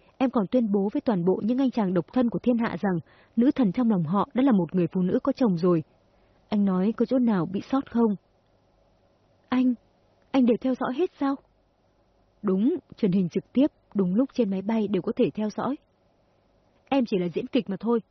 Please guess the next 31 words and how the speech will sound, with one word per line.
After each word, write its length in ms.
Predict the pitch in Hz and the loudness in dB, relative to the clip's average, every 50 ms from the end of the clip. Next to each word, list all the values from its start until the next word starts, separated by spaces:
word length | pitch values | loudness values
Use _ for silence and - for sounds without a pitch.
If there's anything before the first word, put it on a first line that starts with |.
| _ - | _ -10
anh 120 | - 240 | -10 -8
cũng 140 | - 247 247 | -6 -6 -4
tin 220 | - 294 277 247 226 | 0 2 2 2 2
à?" 140 | 156 - _ _ _ _ _ _ _ _ _ _ _ _ _ _ _ _ _ _ _ _ | 0 -4 _ _ _ _ _ _ _ _ _ _ _ _ _ _ _ _ _ _ _ _
Vũ 120 | - 370 262 | -6 -6 -6
Quỳnh 240 | - - 233 180 165 160 | 0 0 0 0 0 -4
vẫn 100 | - 247 | -6 -8
còn 260 | - 240 202 165 165 | -4 -2 -2 -2 -2
ngoan 180 | 202 226 214 - | -2 -4 -4 -4
cố 220 | - 202 180 196 262 - | -2 -2 -2 -2 -2 -2
biện 220 | 233 208 - 190 | -2 -2 0 0
minh. 160 | 196 226 214 180 _ _ _ _ _ _ _ _ _ _ _ _ _ - | 0 0 0 -2 _ _ _ _ _ _ _ _ _ _ _ _ _ -4
Cao 140 | 233 214 | -2 0
Hướng 140 | 190 208 202 | 2 2 0
Dương 280 | 190 - 233 226 208 202 | 2 2 2 2 2 2
nhíu 140 | 196 214 254 | 2 2 2
mày 200 | 294 269 196 156 _ | 0 0 0 -2 _
cười. 220 | - 202 175 156 - _ _ _ _ _ _ _ _ _ _ _ _ _ _ _ _ _ _ - | 0 2 2 2 -2 _ _ _ _ _ _ _ _ _ _ _ _ _ _ _ _ _ _ -6
"Anh 240 | - 240 233 226 202 | -2 0 0 0 0
cũng 140 | 123 180 | -2 -4
rất 200 | 220 - 277 _ | -2 -2 -4 _
thích 120 | - 302 - - | -2 -4 -4 -2
diễn 160 | - - 247 247 | -6 -4 -4 -2
kịch." 200 | - 220 180 - _ _ _ _ _ _ _ _ _ _ _ _ _ _ _ _ _ _ _ _ _ - | -2 -2 -2 -2 _ _ _ _ _ _ _ _ _ _ _ _ _ _ _ _ _ _ _ _ _ -2
Vũ 120 | 262 277 | -2 -2
Quỳnh 240 | - - 254 190 165 - | 0 0 0 0 0 0
cười 200 | - 202 180 156 | 0 0 0 0
trách 220 | - - 294 - | -2 -4 -10 -6
anh 160 | - 247 233 214 | -4 -4 -4 -2
trêu 180 | - 240 226 | 0 0 0
đùa 180 | 196 208 190 | 2 2 0